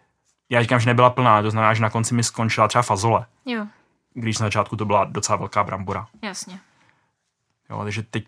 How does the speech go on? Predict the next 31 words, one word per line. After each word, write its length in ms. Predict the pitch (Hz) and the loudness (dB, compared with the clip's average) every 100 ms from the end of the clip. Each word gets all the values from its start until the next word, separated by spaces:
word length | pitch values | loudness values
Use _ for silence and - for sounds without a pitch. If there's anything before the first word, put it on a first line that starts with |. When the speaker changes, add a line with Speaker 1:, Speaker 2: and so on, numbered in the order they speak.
| - | -6
Speaker 1:
teď 120 | 107 | -4
jsou 140 | - | -2
to 80 | 110 | -2
spíš, 220 | 104 113 | -2 -2
že 80 | 107 | -2
se 120 | 104 | -2
dořešou 420 | 113 104 101 - 107 | -2 -2 -2 -2 -2
drobnosti 580 | 104 104 107 101 - | -2 -2 -2 -2 -4
v 80 | 110 | -6
těle, 240 | - 101 98 | -4 -4 -4
který 180 | 113 | -6
se 100 | 104 | -8
postupně 400 | 110 110 110 98 | -12 -12 -10 -6
dává 240 | 104 101 104 | -2 0 -2
dohromady. 460 | 95 98 95 92 - _ - | -4 -8 -8 -10 -16 _ -4
Speaker 2:
Hmm. 480 | 220 214 185 170 175 - _ _ _ _ _ _ _ _ _ _ _ _ _ _ _ _ | 2 2 2 -2 -6 -12 _ _ _ _ _ _ _ _ _ _ _ _ _ _ _ _
No 280 | 214 208 208 | 2 4 4
dobrá. 640 | 208 269 339 208 160 151 196 - _ _ _ - | 0 -2 0 2 2 2 -4 -10 _ _ _ -2
A 320 | 196 196 196 | 2 4 4
teda 220 | 196 226 247 | 4 2 2
potom, 720 | 240 233 277 277 277 285 285 277 _ _ _ - | 0 2 4 6 6 4 2 -4 _ _ _ -2
po 120 | 240 | -2
té 140 | 269 | 2
léčbě, 840 | 285 226 190 180 180 170 156 156 220 _ _ _ - | 4 6 4 2 0 2 4 2 -2 _ _ _ -2
tak 540 | 208 208 202 208 - - _ _ _ | 2 4 4 0 -8 -18 _ _ _
jak 200 | 214 196 | -8 -8
se 140 | - 208 | -8 -8
začal 480 | 202 208 208 220 220 | -8 -8 -4 -2 0
dávat 320 | 214 220 226 | 2 0 -4
dohromady 500 | 233 269 302 185 180 | -8 -6 -4 -4 -6
zase? 320 | 190 - 190 | -8 -12 -14